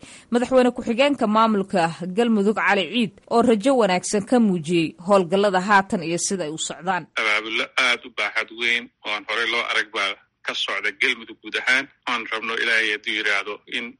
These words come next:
Speaker 2: shan furmood oo kala duwan ay isku mar howlgalladu ka bilowdaan, Ilaahay hadduu yiraahdo,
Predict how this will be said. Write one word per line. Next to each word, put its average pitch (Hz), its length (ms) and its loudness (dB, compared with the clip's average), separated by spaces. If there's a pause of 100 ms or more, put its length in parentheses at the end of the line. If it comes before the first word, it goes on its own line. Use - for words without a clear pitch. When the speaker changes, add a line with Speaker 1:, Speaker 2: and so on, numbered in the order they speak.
(140)
Speaker 2:
shan - 440 -2 (220)
furmood 117 580 -6
oo 113 120 -6
kala 107 240 0
duwan 113 340 -6 (120)
ay 110 180 2 (120)
isku - 320 -10
mar 120 180 -2
howlgalladu 113 600 -4
ka 123 100 -4
bilowdaan, 107 520 -2
Ilaahay 110 320 0
hadduu 104 220 -4
yiraahdo, 110 340 0